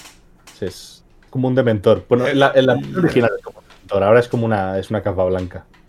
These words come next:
Speaker 2: Eh, no sabía yo que los recolor habían afectado también a los bichos estos, pero está, está muy guay. Todo,
Speaker 1: Yo
Speaker 2: todo Final Mix tiene un-, una paleta de colores diferentes, no sé por qué.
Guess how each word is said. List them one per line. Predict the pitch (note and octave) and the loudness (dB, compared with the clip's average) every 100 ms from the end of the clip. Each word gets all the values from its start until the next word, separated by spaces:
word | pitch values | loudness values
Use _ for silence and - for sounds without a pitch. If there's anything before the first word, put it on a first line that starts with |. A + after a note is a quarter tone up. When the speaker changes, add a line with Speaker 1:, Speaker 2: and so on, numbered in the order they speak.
| - - _ _ _ _ - | -20 -20 _ _ _ _ -8
Speaker 2:
Eh, | C#3+ C3+ C3 B2+ C3 | -4 0 0 -2 -6
no | C3+ | -8
sabía | C3+ F#3 | -6 -4
yo | D#3+ D#3+ | 0 -2
que | D#3 | -2
los | B2+ | -6
recolor | A#2 B2+ C3+ B2 | -6 -4 -4 -4
habían | A#2+ | -6
afectado | B2 B2+ B2 A#2+ | -8 -10 -12 -10
también | A#2+ A#2+ | -10 -10
a | |
los | A#2 A2+ A2+ G#2+ G#2+ G#2+ A2 | -8 -8 -8 -8 -10 -12 -12
bichos | A2+ A2+ A2+ | -14 -12 -12
estos, | A2 A2 | -14 -14
pero | A2+ G#2+ A#2+ | -14 -14 -14
está, | B2 - B2+ | -16 -12 -12
está | C#3 F3+ | -8 -4
muy | F3 | -4
guay. | C3 B2 | -2 -4
Todo, | A2+ - | 2 2
Speaker 1:
Yo | - | 2
Speaker 2:
todo | E3+ F3 | 2 2
Final | F3 C3 | 2 0
Mix | C3 B2 - | -4 -8 -6
tiene | C3+ | -4
un-, | C3+ C3 B2+ B2+ | -4 -4 -8 -8
una | B2 | -6
paleta | B2 C3 | -4 -2
de | B2+ | -2
colores | B2 B2 | -2 -6
diferentes, | A#2 C3 B2+ A#2+ | -6 -8 -8 -8
no | C3 | -8
sé | D3+ | -8
por | C3+ | -8
qué. | A2 | -10